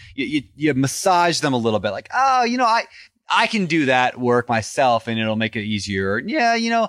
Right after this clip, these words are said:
we think best term or best case scenario. And again, it's ego. We want,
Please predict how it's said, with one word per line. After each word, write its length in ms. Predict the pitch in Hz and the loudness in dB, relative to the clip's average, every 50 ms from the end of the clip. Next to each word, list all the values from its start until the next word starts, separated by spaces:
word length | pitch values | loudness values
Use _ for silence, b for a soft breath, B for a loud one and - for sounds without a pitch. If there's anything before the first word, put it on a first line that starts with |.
| B B B | B B B
we 120 | - 214 | -2 0
think 320 | 202 247 233 165 117 101 - | 0 0 0 -2 -4 -4 -2
best 340 | 156 156 156 - - - | 0 0 0 -2 -4 -8
term 420 | - - 151 143 135 123 107 107 - | -4 0 2 2 2 2 0 -4 -4
or 160 | - 120 117 | -2 -4 -4
best 300 | 104 - 156 165 160 - | 0 0 0 0 0 0
case 180 | - 160 143 - | 0 0 0 0
scenario. 520 | - 117 120 131 135 117 98 92 87 B B B B B | -2 0 2 2 4 2 2 0 -2 B B B B B
And 120 | 123 139 165 | 0 2 2
again, 180 | 170 190 147 | 2 2 2
it's 140 | 123 113 - - | 0 -2 -4 -2
ego. 300 | 170 202 208 151 127 107 | 0 0 2 2 2 2
We 140 | 113 127 | 2 2
want, 340 | 127 113 113 127 135 143 143 | 2 2 2 2 2 0 0